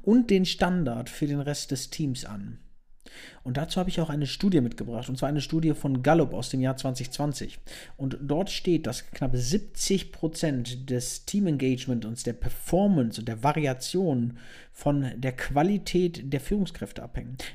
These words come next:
Das heißt im Umkehrschluss, mehr als zwei Drittel sind abhängig dadurch oder davon, also wie das Team sie wächst, performt und, äh, sich verändern kann,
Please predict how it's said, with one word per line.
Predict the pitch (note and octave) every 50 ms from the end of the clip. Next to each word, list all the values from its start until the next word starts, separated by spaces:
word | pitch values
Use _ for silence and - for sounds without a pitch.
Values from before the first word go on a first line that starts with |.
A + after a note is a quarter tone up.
| - -
Das | B2 B2+ - - -
heißt | F3+ G#3 G#3 G#3 -
im | F#3+
Umkehrschluss, | G3+ G3 - - C#3 B2+ B2+
mehr | D3+ D#3 E3 D#3
als | C3 D3 - - - -
zwei | - D3+ C#3+ D#3+ G3 G3+
Drittel | - F3 E3 F3 E3 - C#3+ A2+ A2 A#2 A#2+ - - - - - - - - -
sind | - - C3 C3 - -
abhängig | - F#3+ F#3+ - - G#3 G3+ G3+ F#3 - -
dadurch | - C#3+ D3+ E3 E3 E3+ F3+ F#3 - - -
oder | C3 C3 A#2+ A#2+
davon, | A#2+ C3 D3 - - - E3 E3 F3 G3+ G3+ F3+ -
also | C#3+ A#2+ B2
wie | B2
das | B2 B2 B2 - -
Team | - E3 D#3+ D3 C3+ - - - - -
sie | B2 A#2 A2+ A#2 C3
wächst, | D3 D#3 D#3 - - - -
performt | - C3+ - - - D#3+ D3+ D3+ D3+ D#3 D3+ - - - - - - - -
und, | - C3 C3 B2 B2+ C3
äh, | A#2+ A#2+
sich | A#2 B2+ B2+
verändern | - - - - E3 E3+ C#3+ A#2+
kann, | - B2+ A#2 B2 D#3+ E3